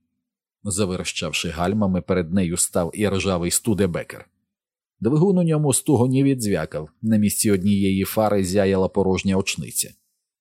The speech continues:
Виліз чоловік у мішкуватих штанях і майці зі шлейками.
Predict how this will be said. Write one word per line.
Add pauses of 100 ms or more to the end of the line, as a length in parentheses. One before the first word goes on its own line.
(120)
Виліз
чоловік
у
мішкуватих
штанях
і
майці
зі
шлейками.